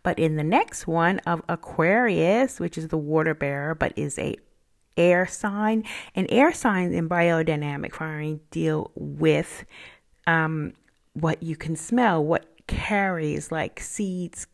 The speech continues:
carry in, in the air. And also if you, you tend to cut flowers during this flower season, as they call them, then they last longer. So you should, you could,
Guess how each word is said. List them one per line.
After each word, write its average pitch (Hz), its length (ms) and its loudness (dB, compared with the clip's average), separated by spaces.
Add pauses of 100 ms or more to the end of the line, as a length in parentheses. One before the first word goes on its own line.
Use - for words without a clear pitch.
carry 160 640 -2 (440)
in, 156 720 -2
in 165 160 -4
the 160 220 -4
air. 151 560 0 (260)
And 170 140 0
also 156 440 2
if 156 200 -2
you, - 100 -12 (240)
you 170 160 -4
tend 165 320 0
to - 60 -10
cut - 380 -2
flowers 175 800 -2 (440)
during 170 600 4
this 147 260 -2
flower 147 560 0
season, 127 400 -8
as 127 100 -8
they - 140 -4
call - 260 -6
them, - 200 -8 (260)
then 175 300 2
they 165 200 4
last 156 560 0
longer. 262 420 -2 (300)
So 208 200 -4
you 175 280 -6
should, - 280 -10
you 180 180 -6
could, - 240 -12